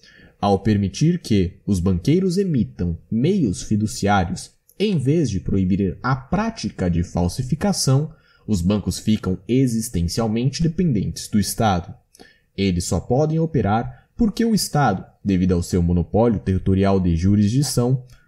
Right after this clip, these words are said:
os protege de processos de contrafação. E o Estado o faz apenas sob a disposição de que os bancos compartilhem com ele a receita e o crédito extra derivados da contrafação legalizada.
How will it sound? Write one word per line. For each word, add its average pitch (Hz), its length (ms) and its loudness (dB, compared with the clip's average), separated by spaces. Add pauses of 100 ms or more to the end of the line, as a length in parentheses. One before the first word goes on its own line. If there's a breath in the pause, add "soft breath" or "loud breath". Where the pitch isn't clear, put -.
(140 soft breath)
os 92 220 -4
protege 110 840 0
de 156 120 2
processos 175 680 0
de 85 100 0
contrafação. 87 920 -2 (440 soft breath)
E 147 160 4
o 226 80 6
Estado 135 520 0
o 85 60 2
faz 104 460 0 (220 soft breath)
apenas 185 600 0
sob 104 280 0
a 92 40 2
disposição 104 1000 0 (180 loud breath)
de 104 180 2
que - 160 -2
os 90 160 0
bancos 196 460 -2
compartilhem 170 800 0
com 143 260 2
ele 127 360 2 (120)
a 110 120 -2
receita 147 640 -2
e - 120 2
o 214 60 2
crédito 151 720 -4
extra 127 540 -2 (220 soft breath)
derivados 156 920 0
da 170 160 0
contrafação 190 920 -4
legalizada. 92 920 0